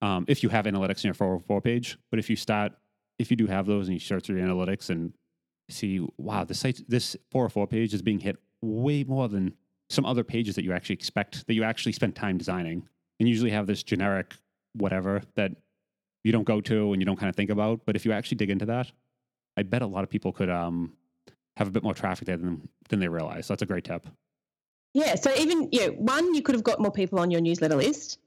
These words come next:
Speaker 1: Yep.
Speaker 2: or two, you could have sold more product. If you just had a product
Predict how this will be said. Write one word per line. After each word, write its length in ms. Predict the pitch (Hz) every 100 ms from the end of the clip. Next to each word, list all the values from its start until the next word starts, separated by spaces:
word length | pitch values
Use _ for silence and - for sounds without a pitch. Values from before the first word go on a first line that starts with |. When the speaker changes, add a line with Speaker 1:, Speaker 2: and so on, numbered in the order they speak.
| -
Speaker 1:
Yep. 100 | - _
Speaker 2:
or 140 | - 233
two, 320 | - 285 240
you 140 | 190 220
could 120 | 311
have 80 | 339
sold 220 | 254 220
more 120 | 190
product. 440 | 170 247 233 147 196
If 80 |
you 80 | 202
just 180 | 214 269
had 240 | 226 196 -
a 40 | 185
product 540 | - - 226 180 -